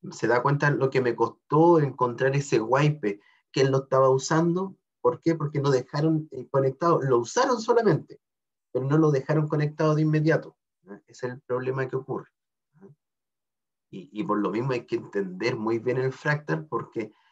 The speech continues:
eh, te da esa libertad que es buena, pero para otros casos también no, no es tan, no es tan buena, porque, eh, uno como usuario, si no lo conoce, se puede perder,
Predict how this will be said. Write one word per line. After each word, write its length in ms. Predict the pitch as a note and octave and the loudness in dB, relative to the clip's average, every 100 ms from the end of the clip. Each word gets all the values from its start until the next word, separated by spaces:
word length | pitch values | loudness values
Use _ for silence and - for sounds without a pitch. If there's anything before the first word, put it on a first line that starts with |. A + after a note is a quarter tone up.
| _ - | _ -8
eh, 360 | G2+ G2 - - | -4 -4 -4 -4
te 140 | A2 | -2
da 100 | A2+ | 0
esa 220 | B2 C3+ | -2 -2
libertad 720 | B2+ C3 A#2+ A#2 - C#3 D3+ - _ _ _ - | -2 0 0 -2 -2 -2 -2 -10 _ _ _ -4
que 140 | B2 | -2
es 80 | A2 | -2
buena, 500 | A2 C#3 E3 F#3 - | -2 0 0 -2 -6
pero 180 | B2 G#2 | -8 -8
para 220 | G#2 A2 | -8 -12
otros 220 | A#2+ C3 - | -12 -12 -10
casos 600 | C#3 D3 - C3 C#3 C#3+ | -10 -10 -10 -10 -8 -8
también 480 | A2+ A2 A#2+ C3+ C3 | -12 -16 -14 -12 -12
no, 300 | C3+ C3 C3 A#2 | -10 -10 -12 -16
no 420 | A#2 A#2+ A#2 A#2+ | -20 -18 -14 -10
es 100 | D3 - | -10 -10
tan, 400 | C3 C3+ C3+ C#3+ - _ _ _ _ | -10 -8 -10 -14 -18 _ _ _ _
no 120 | A#2 | -14
es 80 | C3 | -12
tan 240 | - C3+ | -10 -6
buena, 380 | B2 D3+ C3+ D3 _ _ _ | -2 -2 -2 -6 _ _ _
porque, 640 | - - - G#2+ G#2 F#2+ - _ _ _ _ _ - | -20 -18 -12 -10 -8 -10 -14 _ _ _ _ _ -10
eh, 320 | F#2+ F2+ D#2+ _ - | -8 -8 -10 _ -14
uno 500 | A2+ A2 G#2+ G2 D2+ _ _ | -10 -8 -6 -8 -12 _ _
como 240 | G2 F#2+ | -12 -12
usuario, 640 | F#2+ - A#2 A#2+ C3 C#3+ D3 | -12 -8 -6 -4 -4 -6 -10
si 160 | - G#2 | -14 -8
no 140 | A2 | -4
lo 160 | A#2 A2 | -4 -6
conoce, 560 | G#2 A#2 - B2+ C3 | -6 -6 -6 -8 -8
se 220 | - A2+ | -8 -8
puede 280 | G#2+ A#2 A#2 | -4 0 0
perder, 460 | A2+ A#2 C#3 - | 0 -2 -4 -4